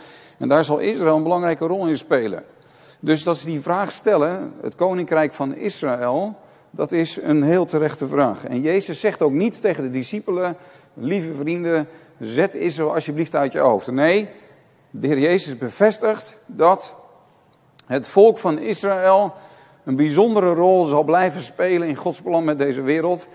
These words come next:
En dat het koninkrijk van God gaat komen, ook door het koninkrijk van Israël. Dat bevestigt de Heer Jezus in feite.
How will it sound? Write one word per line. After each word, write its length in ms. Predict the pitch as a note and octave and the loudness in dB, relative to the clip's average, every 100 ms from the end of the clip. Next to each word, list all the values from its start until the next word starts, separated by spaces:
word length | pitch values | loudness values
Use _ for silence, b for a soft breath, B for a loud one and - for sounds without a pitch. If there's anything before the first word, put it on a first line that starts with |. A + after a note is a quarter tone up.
| B B | B B
En 80 | C#3+ | -6
dat 100 | C#3+ | -2
het 160 | C3+ - | -2 0
koninkrijk 520 | G3 G#3+ G3+ F#3+ D#3+ | 0 0 0 -2 -2
van 180 | E3+ D#3+ | 0 0
God 240 | F#3 F3 | 0 -2
gaat 220 | - D3+ | -4 -4
komen, 360 | - F3 E3+ D#3 | -2 -2 0 2
ook 340 | F#3+ G3 C#3+ | 4 4 4
door 200 | F3 F#3+ | 6 6
het 120 | E3+ - | 4 0
koninkrijk 540 | E3+ D#3+ D#3 D3+ C#3 | 2 2 2 0 0
van 160 | C3 C3+ | -2 -2
Israël. 640 | D#3 D#3 D3 C#3 C3+ C3+ B B | -2 0 0 2 0 -2 B B
Dat 100 | B2 | -8
bevestigt 580 | A2+ A#2 E3+ G3+ - C#3+ | -6 -2 0 0 0 -4
de 60 | D3 | 0
Heer 140 | C#3+ | 0
Jezus 360 | C#3 D#3 - - | 2 2 0 -8
in 140 | B2 | -8
feite. 520 | - B2+ A#2+ A#2+ D3+ | 0 0 0 -6 -8